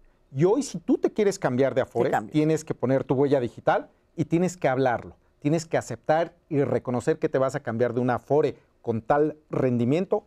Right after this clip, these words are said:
Speaker 1: a otra Afore con un rendimiento diferente. El hecho de que tú leas este documento y lo digas y se grabe,
Speaker 2: Mm.
Speaker 1: te permite a ti razonar lo que estás haciendo.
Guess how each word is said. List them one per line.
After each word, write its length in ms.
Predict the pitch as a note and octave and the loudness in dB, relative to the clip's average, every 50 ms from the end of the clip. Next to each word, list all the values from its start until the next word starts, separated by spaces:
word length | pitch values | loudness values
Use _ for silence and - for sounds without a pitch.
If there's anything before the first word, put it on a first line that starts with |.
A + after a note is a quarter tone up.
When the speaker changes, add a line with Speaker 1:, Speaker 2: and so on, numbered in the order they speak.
| _ _ - | _ _ -4
Speaker 1:
a 160 | C3+ C3+ C3+ | -2 0 2
otra 300 | D3 F3 F3+ - E3+ C3+ | 2 0 0 0 -4 -4
Afore 340 | - - - C3 C#3 F3 - _ _ _ _ _ _ _ - | -4 -2 -4 -2 -2 -2 -4 _ _ _ _ _ _ _ -2
con 300 | - B2+ B2 B2 B2 - _ _ - | 0 0 0 0 -4 -8 _ _ -4
un 300 | - E3+ D#3+ E3+ E3 D#3+ _ _ _ | 0 0 0 0 0 -4 _ _ _
rendimiento 680 | - - - C#3 C3 B2+ B2 A#2 C3 C3+ C3 - C3 A2 | -6 -2 -2 0 0 0 0 0 0 0 0 0 -2 -2
diferente. 520 | G#2 - - G#2 F#2 F#2+ F2 - _ - _ _ _ _ _ _ _ _ | -2 -6 -10 -16 -18 -18 -20 -20 _ -20 _ _ _ _ _ _ _ _
El 180 | - D#3+ E3+ G3 | -2 0 2 2
hecho 240 | C#4 D4+ - - D4+ | 0 0 0 -2 0
de 140 | C#4+ G#3+ - | 0 0 0
que 100 | - D3+ | -2 -4
tú 380 | - _ - - G3 F3+ - - _ _ _ _ _ _ _ _ _ _ | -4 _ -2 0 0 0 0 -4 _ _ _ _ _ _ _ _ _ _
leas 500 | - C3 C#3 D3+ D#3 C#3+ A2 - - - - - | -2 0 2 2 2 2 -2 -6 -12 -16 -8 -4
este 280 | D#3 C#3 - - D3 | -4 -2 -2 -2 -2
documento 680 | B2+ B2 A2+ - - A#2 B2 B2 A#2+ A2 - - G2 - _ _ | -2 -2 -4 -4 -6 -2 -2 -2 -2 -4 -6 -12 -20 -20 _ _
y 60 | - A#2+ | -6 -4
lo 140 | A#2 A2+ A#2 | -2 0 0
digas 380 | C#3+ D#3 C3+ B2+ G#2 - - | 0 0 0 -2 -4 -6 -10
y 40 | G#2+ | -10
se 160 | - - G#2+ | -10 -10 -6
grabe, 400 | F#2 - C#3 C3 B2+ G#3 - - _ _ _ - | -4 -2 -2 -2 -2 -4 -8 -14 _ _ _ -20
Speaker 2:
Mm. 40 | F3+ E3 D3+ - _ _ _ _ _ _ - | -20 -20 -20 -20 _ _ _ _ _ _ -4
Speaker 1:
te 80 | D#3 C#3+ | -4 -2
permite 420 | - - - D3 D#3+ F3+ F3+ F#3+ | 0 0 2 2 2 2 0 0
a 80 | E3+ F3 | -2 -2
ti 200 | F3 D#3+ F3 F#3 | 0 0 0 2
razonar 640 | E3 - D#3 D#3 - - - C#3+ D3+ D#3+ D#3+ D#3 | 2 0 0 -2 -2 -2 -2 0 0 0 0 0
lo 140 | D#3 D3+ - | -2 -2 -4
que 80 | - | -6
estás 180 | A#2 - C#3 A#2+ | -6 -4 -4 -4
haciendo. 420 | B2+ A#2+ - - A2 G2+ F#2+ - | -4 -6 -6 -6 -8 -8 -8 -14